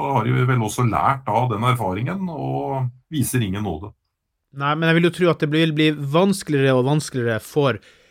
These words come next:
Speaker 2: et samfunn som Kina, eller for så vidt Russland nå, i et moderne samfunn å stenge ute impulser fra utlandet via internett. Så de har jo sine egne, er det Weibo det heter i stedet for Facebook og så videre.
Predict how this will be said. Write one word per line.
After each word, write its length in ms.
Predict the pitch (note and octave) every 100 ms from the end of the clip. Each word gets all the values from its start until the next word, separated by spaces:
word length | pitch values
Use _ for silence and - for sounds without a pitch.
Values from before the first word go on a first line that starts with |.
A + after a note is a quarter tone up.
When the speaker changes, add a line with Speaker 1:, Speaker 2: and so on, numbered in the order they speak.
| _
Speaker 2:
et 160 | C3 -
samfunn 540 | - E3+ D#3+ - C3
som 180 | - A#2+
Kina, 400 | - C#3 C3 G#2+
eller 140 | A2+ A2
for 80 |
så 140 | B2 A#2+
vidt 100 | A#2+
Russland 320 | C3 - A2+
nå, 160 | A#2+ G#2 _ _ -
i 60 |
et 80 | C3+
moderne 480 | D#3 C#3 D#3 F3 C#3+
samfunn 600 | B2+ C#3+ C3+ - A2+ G#2 G#2
å 320 | A#2 A#2+ A#2 - _ _ _
stenge 460 | - - D#3+ D3 B2+
ute 320 | C#3 C#3 - A2
impulser 540 | - C#3 A#2 - G#2+
fra 140 | - A#2+
utlandet 400 | C3 A#2+ G#2 G#2
via 140 | A2+ A2+
internett. 380 | A2+ A2+ G2+ -
Så 80 |
de 80 | A#2+ A#2+
har 120 | C#3
jo 40 | C3
sine 220 | - B2
egne, 600 | C3 C#3+ A2+ A#2 A2 G#2+ - _ _
er 80 | A#2+
det 120 | A#2
Weibo 420 | C#3 D3+ B2 A#2+
det 80 | A2
heter 200 | A#2 A2+
i 20 |
stedet 160 | G#2+ G#2+
for 80 | A2
Facebook 380 | B2+ A#2+ A#2+ -
og 40 |
så 80 | -
videre. 320 | A2 G#2 G2+